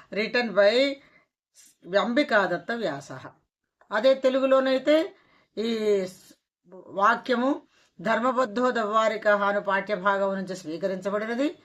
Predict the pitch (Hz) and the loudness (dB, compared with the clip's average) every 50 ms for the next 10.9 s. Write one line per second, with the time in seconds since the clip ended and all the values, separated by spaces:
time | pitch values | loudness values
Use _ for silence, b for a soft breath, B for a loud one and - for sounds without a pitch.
0 | b b b b b b b b _ _ _ _ 226 262 - - 302 285 254 202 | b b b b b b b b _ _ _ _ -8 -8 -4 -4 -4 -4 -2 -2
1 | 226 240 - 226 220 214 214 269 277 247 208 196 190 196 190 196 180 170 156 160 | -4 -4 0 0 0 2 2 2 2 2 0 0 -4 -4 -2 -2 -2 -2 -2 -4
2 | 156 - 220 226 226 202 151 135 135 - - 143 127 - - _ _ _ _ _ | -4 -4 -6 -4 -4 -4 -6 -6 -8 -12 -16 -18 -18 -18 -20 _ _ _ _ _
3 | b b b b b b b b b b _ - 214 247 262 254 233 233 254 247 | b b b b b b b b b b _ -4 0 2 2 4 4 2 2 2
4 | 247 277 254 233 214 214 208 208 175 190 180 170 - 180 160 165 160 151 147 147 | 0 0 0 2 0 0 0 -2 0 0 -2 -2 -2 -6 -4 -4 -4 -2 -4 -4
5 | 147 156 190 220 254 277 349 - _ _ _ _ _ _ _ _ _ _ _ _ | -4 -4 -2 -2 -2 -2 -2 -6 _ _ _ _ _ _ _ _ _ _ _ _
6 | _ _ _ _ _ _ _ _ _ 247 247 294 285 - 247 247 247 254 254 - | _ _ _ _ _ _ _ _ _ 2 2 2 4 2 2 2 2 2 2 2
7 | 302 294 285 302 302 277 247 220 196 208 233 247 254 262 254 247 247 - - - | 2 4 4 4 2 4 2 4 4 4 2 2 0 -2 -2 -2 -6 -8 -2 2
8 | 233 208 202 190 180 180 180 196 226 254 269 254 226 214 220 254 269 262 247 214 | 2 4 4 4 2 2 0 0 -2 -2 -4 -4 -4 -2 0 0 0 0 0 -4
9 | 190 - - 185 170 190 254 247 240 220 196 202 208 208 196 180 175 170 165 165 | -6 -8 -8 -6 -4 -2 -4 -2 -2 -2 0 2 2 2 2 0 0 -2 -2 -2
10 | 165 165 - 233 226 202 208 - - 165 139 135 131 127 143 143 160 160 | -2 -4 -6 -8 -4 -4 -4 -4 -6 -8 -8 -8 -8 -8 -8 -6 -6 -6